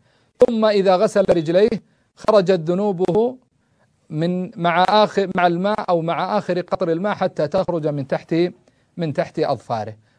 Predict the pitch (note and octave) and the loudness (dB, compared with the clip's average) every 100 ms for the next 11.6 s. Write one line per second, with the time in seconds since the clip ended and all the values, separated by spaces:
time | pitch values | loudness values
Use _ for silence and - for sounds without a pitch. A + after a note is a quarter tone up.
0 | _ D3+ E3+ D#3+ D#3 - - D#3 - F3+ | _ 4 6 6 2 -2 0 2 4 0
1 | F3+ - - _ _ C#3+ D3+ D3 C#3+ D#3+ | -2 -8 -20 _ _ -6 -2 0 0 0
2 | F3 C#3+ D3+ D3 D3+ F3 D3+ C#3+ C3 C3 | 0 2 4 4 0 -4 -4 -4 -4 -4
3 | C#3 A3 C4 - C#3+ C3+ C#3+ F3 E3+ D3 | -2 0 -2 -2 0 0 -2 0 0 -2
4 | C3+ B2+ D#3+ A#3+ C4 _ _ - F#3 D#3 | -4 -2 -2 -4 -6 _ _ 2 4 2
5 | D3+ D3 D#3 D3+ E3+ D#3 D3+ C#3+ - G#3 | 0 0 -4 -8 -8 -6 -6 -8 2 2
6 | D3 D3 E3 G#3+ - _ _ _ D#3 D3+ | 2 4 4 2 -4 _ _ _ 4 4
7 | E3 D#3+ D#3+ - - D3+ D#3+ G3 D#3+ D3+ | 6 4 2 -4 -2 -2 2 2 2 4
8 | E3+ D3+ D3 C#3+ D#3 D#3 D#3+ E3+ - _ | 4 4 0 2 4 6 4 -2 -6 _
9 | - C#3+ E3 E3 E3 D#3+ D#3 F3 D#3 C#3+ | -6 -2 0 0 0 0 0 2 4 2
10 | C#3+ D#3+ C#3 E3 C#3+ D3 D3 C#3 B2+ E3 | 2 2 2 2 0 2 2 0 -2 0
11 | D3+ C#3+ C3+ F3 G#3+ A3+ | 4 4 6 4 4 0